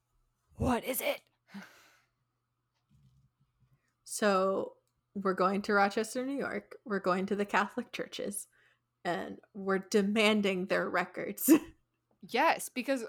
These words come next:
Speaker 1: also, too, we can go to the local libraries, 'cause they should have, like, gynecological records there, like,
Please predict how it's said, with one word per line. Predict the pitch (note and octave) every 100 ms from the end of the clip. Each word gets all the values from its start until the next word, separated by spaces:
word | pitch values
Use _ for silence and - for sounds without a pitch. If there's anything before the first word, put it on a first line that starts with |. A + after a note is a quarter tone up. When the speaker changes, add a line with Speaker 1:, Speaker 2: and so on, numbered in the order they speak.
| -
Speaker 1:
also, | G#3+ C#4+ F#4 E4+ C4+ B3+
too, | G3 - F4 E4
we | G#3 A#3
can | C4+
go | C4
to | B3
the | G#3+
local | G3 G#3+ - A3
libraries, | E3+ E3 B3+ F#3 A2 B2+ E3+ G3
'cause | - A3+
they | G3+ A#3
should | B3+ B3+ C4+
have, | B3+ G#3+ G3
like, | F3+ E3 D#3+ D#3+ _ _ _ _ _ _ _ -
gynecological | F#3 G3+ F3 G3 E3 D#3 F3 D#3+ C#3+
records | C#3 D#3+ D#3 D#3+ -
there, | F3 E3+ E3 D#3 -
like, | E3+ D#3 C#3+ - -